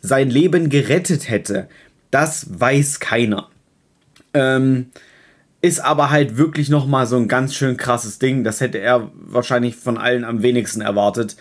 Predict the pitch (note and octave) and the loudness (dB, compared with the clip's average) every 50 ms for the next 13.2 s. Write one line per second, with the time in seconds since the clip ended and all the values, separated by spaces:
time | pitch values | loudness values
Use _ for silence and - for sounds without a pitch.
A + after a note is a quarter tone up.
0 | - - - - - _ A2 A2 G2 G#2+ B2 B2 B2 A#2 G#2+ A#2 A#2 - A#2+ G2+ | -20 -20 -20 -20 -6 _ -4 -4 0 0 0 2 2 2 2 0 -2 -2 -6 -6
1 | - - - B2 - - - C3 A2+ A#2+ B2 A2 - B2+ A#2+ A#2+ B2 A2 - C3 | -6 -6 -6 -6 -8 -6 -6 -4 -2 -2 -2 -2 0 0 0 0 0 -2 -2 -2
2 | C#3 C3+ D3+ C#3+ B2 - C#3 C3 C3 C3 - - - - - - _ - - B2 | -2 0 0 -2 -2 -2 -4 -4 -4 -6 -10 -16 -20 -20 -20 -20 _ -2 2 2
3 | A#2+ A#2+ A#2+ A#2+ A#2 A#2 A#2 A2+ A2+ A2+ A2+ G#2+ G2+ - - _ - G#2+ A2 A2 | 4 4 4 2 0 0 -2 -2 -4 -4 -6 -6 -8 -12 -14 _ -6 -4 -2 -2
4 | G#2+ A2+ A#2 A2+ B2 A#2 A2+ A2+ A#2 A#2 A#2 A#2 A2+ A2 G2 F2 F2 F2 F#2 F2+ | -4 -4 -2 0 2 2 2 0 0 0 0 0 -2 -2 -4 -8 -10 -10 -10 -12
5 | F#2+ G2 - - C#3 C3 B2 G#2+ F#2+ A#2+ A#2+ A#2+ A#2 F#2+ E2 - - - B2 A#2+ | -12 -12 -2 0 0 0 0 -2 -2 0 0 0 0 -2 -4 -8 -8 -8 -8 -6
6 | - A#2+ G#2 A#2 B2 C3 B2 - - - - _ - A2 A#2 A2 A2 - A2+ A#2+ | -6 -4 0 2 2 2 0 -2 -8 -16 -20 _ -6 -4 -4 -2 -2 -4 0 0
7 | C#3+ D3 - - - - - C#3+ C3+ A#2 A#2 A2+ - _ - _ - G2+ E2 G2 | 0 0 0 -4 -10 -4 0 0 2 2 0 -4 -8 _ -16 _ -12 -10 -4 0
8 | B2+ C#3+ D3 A#2 B2+ B2 A#2 A2+ G#2+ G#2+ G#2 - - - G2 - - G2 F#2 F#2+ | 0 0 2 0 0 0 0 0 0 -2 -6 -6 -8 -10 -12 -10 -8 -8 -6 -6
9 | G2 G2 - A#2 A#2 A2+ - _ - - - - - _ - A#2 A2 F#2 B2+ B2 | -6 -6 -4 -4 -4 -4 -4 _ -20 -20 -20 -20 -16 _ -8 -8 -4 -2 -2 0
10 | B2+ A#2+ A2+ A2+ A2 G#2+ G#2 - - - - _ _ _ _ _ _ _ _ _ | 2 2 2 2 2 2 0 -2 -4 -12 -20 _ _ _ _ _ _ _ _ _
11 | _ _ A2 A2+ A#2+ B2 B2 A#2+ B2 B2+ B2+ C3 D3+ D3+ D3+ D3 - D#3 D3+ C#3+ | _ _ -10 -6 -4 -2 0 0 0 -2 -2 0 2 0 2 2 2 2 2 2
12 | - - - - - - - _ - _ - _ _ _ _ _ - - - - | 0 -6 -12 -12 -12 -14 -20 _ -20 _ -20 _ _ _ _ _ -18 -16 -12 -10
13 | G#2 A2 G#2+ - | -10 -10 -10 -10